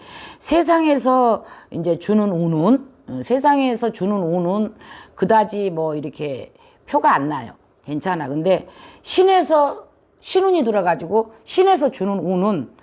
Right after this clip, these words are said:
안 받아주잖아요. 그러면 인간의 말로 표현하자면 괘씸하니까 그냥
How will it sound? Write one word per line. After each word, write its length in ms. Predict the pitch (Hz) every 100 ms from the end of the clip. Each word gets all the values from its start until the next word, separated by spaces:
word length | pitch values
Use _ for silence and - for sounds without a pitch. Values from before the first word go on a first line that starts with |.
| -
안 220 | - 202
받아주잖아요. 1000 | 269 240 208 - - 214 151 156 175 127 - - -
그러면 200 | - 226
인간의 420 | 214 262 320 311
말로 280 | 240 208 233
표현하자면 560 | - 285 277 226 196 185
괘씸하니까 600 | - - 233 208 170 170
그냥 400 | - 175 165